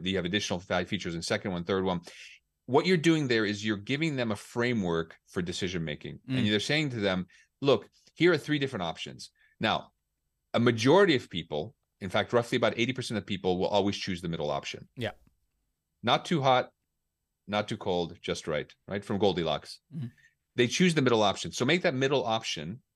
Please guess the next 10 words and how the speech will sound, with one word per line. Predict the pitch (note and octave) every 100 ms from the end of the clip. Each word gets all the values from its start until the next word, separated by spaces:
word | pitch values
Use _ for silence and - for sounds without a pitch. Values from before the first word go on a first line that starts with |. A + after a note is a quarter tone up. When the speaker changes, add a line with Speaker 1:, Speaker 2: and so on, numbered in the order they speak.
| _ _ _ _ _ _ _ -
Speaker 1:
your | G#2+ A#2+ G#2+
best | A2+ D3 - - -
balance | A2 A2+ G#2 G#2 - G2
of | F#2 F2 -
value | F2+ F#2 E2+ E2 E2 F#2+ - _ _ _ -
Speaker 2:
To | B2
price. | A#2+ G#2+
Speaker 1:
and | E3+
cost. | - C#2+ D2+ -
Speaker 2:
Yeah. | G#2